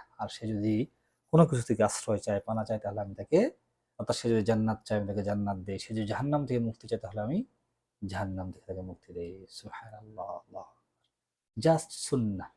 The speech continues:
নফল, যেগুলোকে আমরা যাচ্ছে তাই মনে করে ছেড়ে দিচ্ছি,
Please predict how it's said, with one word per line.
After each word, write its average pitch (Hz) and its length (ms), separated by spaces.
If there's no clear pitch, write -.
নফল, 117 560
যেগুলোকে 120 400
আমরা 151 380
যাচ্ছে 165 400
তাই 147 160
মনে 127 200
করে 110 140
ছেড়ে - 280
দিচ্ছি, - 400